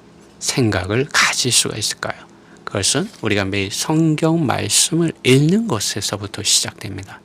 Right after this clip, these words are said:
여러분, 성경은 누구의 말씀입니까? 하나님의 말씀입니다. 주님께서는 이 말씀에 대해서 이렇게 말씀하셨습니다.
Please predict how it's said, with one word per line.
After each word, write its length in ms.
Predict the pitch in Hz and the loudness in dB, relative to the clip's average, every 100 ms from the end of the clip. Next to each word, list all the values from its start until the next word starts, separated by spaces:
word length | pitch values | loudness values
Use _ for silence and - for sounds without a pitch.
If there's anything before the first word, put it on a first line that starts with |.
| - | -8
여러분, 180 | 101 101 - - - | -8 -8 -14 -16 -8
성경은 680 | - - 127 120 113 120 165 - - - - - - | 0 2 2 2 4 2 0 -8 -20 -20 -20 -14 -4
누구의 300 | 117 131 190 | -2 2 2
말씀입니까? 800 | 120 101 - - - 101 104 - - - | 2 0 -2 -2 -6 -8 -6 -8 -8 -10
하나님의 640 | - - - 156 139 143 139 | -2 0 2 0 -2 -2 -4
말씀입니다. 800 | - 98 92 - 95 95 104 - - - - | -4 -2 0 0 -2 -8 -12 -14 -16 -18 -6
주님께서는 600 | - 151 190 156 120 110 | 4 6 6 0 -2 0
이 100 | 131 | 0
말씀에 640 | 110 95 104 - 196 202 110 | 0 0 2 2 2 0 -2
대해서 300 | 101 98 95 | -4 -6 -4
이렇게 380 | 98 98 - | -4 -6 -6
말씀하셨습니다. 960 | 101 80 - 104 101 - 101 - 95 95 | -6 -6 -8 -8 -6 -6 -6 -6 -6 -8